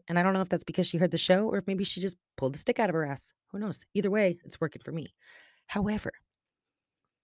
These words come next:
they be tripping off of absences that are, quote unquote, not excused. Okay?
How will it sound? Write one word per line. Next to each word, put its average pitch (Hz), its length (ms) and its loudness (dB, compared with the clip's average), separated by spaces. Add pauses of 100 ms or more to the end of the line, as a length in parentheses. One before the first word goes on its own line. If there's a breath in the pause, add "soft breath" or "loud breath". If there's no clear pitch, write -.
(600)
they 135 120 8
be 247 120 2
tripping 190 420 4
off 143 200 0
of 147 80 -2
absences 156 540 0
that 151 140 -2
are, 143 220 0 (180)
quote 170 180 0
unquote, 156 320 0 (440)
not 143 160 -2
excused. - 580 -10 (760)
Okay? 208 240 -8